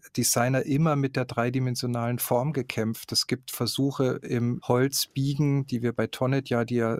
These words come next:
sehr, sehr weit geführt haben. Es gibt Beispiele von Charlotte Perriand, ähm, die Holz sozusagen in drei Dimensionen verleimt hat. Die ganzen Skandinavier, die auch in den vierziger, fünfziger Jahren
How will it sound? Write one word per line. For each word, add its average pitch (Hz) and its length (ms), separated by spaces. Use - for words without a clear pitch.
sehr, 117 240
sehr 113 160
weit 117 260
geführt 127 500
haben. 117 360
Es - 160
gibt - 300
Beispiele 117 480
von 113 180
Charlotte 117 380
Perriand, 120 760
ähm, 120 340
die 117 300
Holz - 640
sozusagen 120 600
in 120 240
drei 120 220
Dimensionen 123 840
verleimt 113 640
hat. 135 280
Die 117 60
ganzen 117 520
Skandinavier, 117 840
die 120 160
auch - 160
in 120 80
den 113 140
vierziger, 123 460
fünfziger 139 520
Jahren 120 440